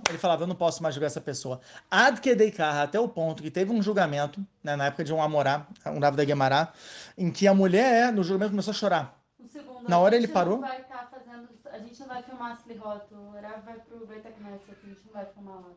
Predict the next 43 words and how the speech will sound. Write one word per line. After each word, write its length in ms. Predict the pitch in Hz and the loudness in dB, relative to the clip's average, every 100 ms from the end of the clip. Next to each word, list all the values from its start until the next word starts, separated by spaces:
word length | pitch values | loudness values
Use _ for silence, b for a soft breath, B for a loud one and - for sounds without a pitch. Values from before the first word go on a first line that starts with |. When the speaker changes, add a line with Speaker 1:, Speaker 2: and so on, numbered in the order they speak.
| _ | _
Speaker 2:
tá? 80 | 190 - _ | -20 -20 _
Speaker 1:
<laughs> 80 | 156 107 | -12 -4
É. 360 | 151 139 135 135 B B 196 B | -2 0 0 -2 B B -14 B
Então, 440 | 165 156 196 208 - | 2 8 8 6 0
é, 680 | 175 160 165 160 160 160 160 - 165 | 2 2 4 2 4 2 0 -4 -6
continuando. 640 | 170 185 175 147 151 175 B B _ _ _ _ _ - | -4 -2 2 2 2 -2 B B _ _ _ _ _ 2
Quando 180 | 240 240 | 6 6
a 40 | |
mulher 240 | 214 247 | 6 4
começou 300 | 277 254 - | 4 2 2
a 40 | 247 | 0
chorar, 540 | - 208 180 233 285 - | 4 4 6 4 0 -4
o 60 | |
Dayan 280 | 170 180 196 | 2 2 2
parou 220 | 196 185 | 0 0
e 40 | 190 | 0
falou, 160 | 180 | -2
"Eu 40 | 165 | -2
não 60 | |
posso 240 | 170 151 143 | -4 -6 -6
julgar 200 | 143 139 | -4 -2
esse 140 | 135 | -4
caso." 320 | - 135 139 - _ _ _ _ _ | -6 -10 -12 -18 _ _ _ _ _
Aí 80 | 147 | -4
falou, 200 | 139 160 | 2 2
"Por 180 | 170 131 | 2 2
quê?" 220 | 202 208 - | 2 2 -2
"Ani 160 | 156 165 | -4 2
merachem 400 | 170 160 170 151 | 4 2 0 -2
aleha. 320 | 135 123 127 B B B | -2 -6 -10 B B B
Eu 80 | 147 | -2
tô 120 | 170 | 2
tendo 180 | 185 185 | 4 4
piedade 460 | 196 180 180 165 151 | 6 6 6 4 0
dela." 380 | 147 131 123 - _ _ _ _ _ | 0 -2 -6 -12 _ _ _ _ _
E 60 | 165 | -2
um 80 | |
juiz, 340 | 170 185 240 240 | 4 6 6 6
ele 120 | 208 | 4
não 80 | 202 | 6
pode 200 | 254 285 | 4 4
ter 80 | 277 | 2
piedade. 560 | 240 202 160 143 - | 2 4 2 0 -8